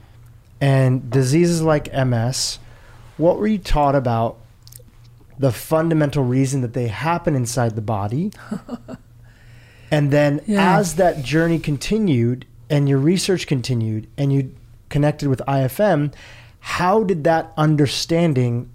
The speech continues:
Speaker 1: grow further from there?
Speaker 2: So the conventional, uh, um, s-, uh, way that people are taught about autoimmune issues is that your immune cells begin attacking, uh, otherwise healthy tissues.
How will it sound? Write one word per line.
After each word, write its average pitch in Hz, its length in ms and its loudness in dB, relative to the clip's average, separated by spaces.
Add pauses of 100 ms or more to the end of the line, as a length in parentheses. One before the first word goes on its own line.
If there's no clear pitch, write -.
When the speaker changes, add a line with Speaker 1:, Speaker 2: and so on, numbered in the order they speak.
(140)
Speaker 1:
grow 139 300 2
further 131 640 -2 (140)
from 113 300 -6
there? 123 240 -10 (760)
Speaker 2:
So 262 320 0
the 196 220 0
conventional, 214 1040 2 (460)
uh, 180 180 2
um, 160 200 -4 (1700)
s-, - 280 -10
uh, 175 280 2
way 170 180 4
that 165 140 0
people - 220 -2
are 160 80 0
taught 156 400 -4
about 156 340 -6
autoimmune 156 480 0
issues 151 480 -6 (440)
is 170 180 4
that 170 280 2
your 165 120 0
immune 220 260 2
cells 165 380 -2
begin 180 400 0
attacking, 165 760 -2 (440)
uh, 170 40 0
otherwise 175 460 2
healthy 175 240 -2
tissues. 160 520 -6